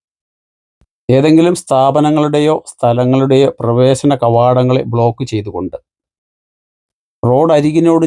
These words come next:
ചേർന്ന് തുടർച്ചയായ മഞ്ഞ വര വരച്ചിട്ടുള്ള ഇടങ്ങളിൽ, ഫുട്പാത്തിൻ്റെ അരികിൽ നിന്നും കൂടുതൽ ഗ്യാപ്പ് ഇട്ട് പാർക്ക് ചെയ്യുന്നത്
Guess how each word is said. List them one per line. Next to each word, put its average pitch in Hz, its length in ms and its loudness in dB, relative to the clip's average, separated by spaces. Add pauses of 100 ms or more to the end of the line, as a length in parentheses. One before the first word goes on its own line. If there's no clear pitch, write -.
ചേർന്ന് 135 460 0 (200)
തുടർച്ചയായ 135 720 0 (280)
മഞ്ഞ 131 280 0 (120)
വര 123 200 0 (140)
വരച്ചിട്ടുള്ള 120 580 -4 (220)
ഇടങ്ങളിൽ, 110 420 -2 (1700)
ഫുട്പാത്തിൻ്റെ 175 680 -2 (160)
അരികിൽ 139 420 0
നിന്നും 143 200 0 (200)
കൂടുതൽ 156 440 2 (320)
ഗ്യാപ്പ് 131 380 0
ഇട്ട് 160 200 -4 (400)
പാർക്ക് 127 400 -4
ചെയ്യുന്നത് 120 440 0